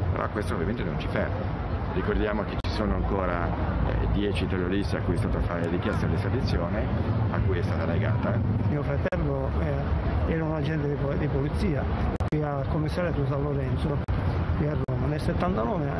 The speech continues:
Speaker 2: eh, i terroristi gli hanno fatto un attentato, gli hanno, l'hanno ucciso alle spalle, diciamo, gli hanno sparato alle spalle.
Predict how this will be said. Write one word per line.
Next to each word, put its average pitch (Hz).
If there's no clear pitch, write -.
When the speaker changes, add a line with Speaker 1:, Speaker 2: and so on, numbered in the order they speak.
Speaker 2:
eh, 151
i -
terroristi 175
gli 156
hanno 151
fatto 143
un 139
attentato, 147
gli -
hanno, 139
l'hanno 156
ucciso 127
alle 143
spalle, 127
diciamo, 143
gli 165
hanno 156
sparato 147
alle 139
spalle. -